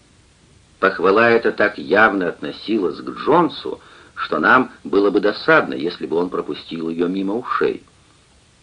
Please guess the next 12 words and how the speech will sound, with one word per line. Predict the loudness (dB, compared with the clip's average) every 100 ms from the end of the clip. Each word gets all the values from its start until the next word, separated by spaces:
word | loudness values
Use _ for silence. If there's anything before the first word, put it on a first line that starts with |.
| -4
Вежливо | 4 4 4 0
ответив | 0 -2 -4 -4 -2
девушке, | -2 -2 -4 -8 -8 -10 -20 -6
он | -4 0
косвенно | 2 2 0 -4 -2 -2
намекнул | -2 -4 -4 -2 -4 -8 -18
в | -6
заключении, | -4 -4 -4 0 0 0 -2
что | -4 -2
ее | -2 0 -2
собственная | 0 2 2 -4 -10 -8 -8
молчаливость | -8 -8 -10 -2 0 -2 -4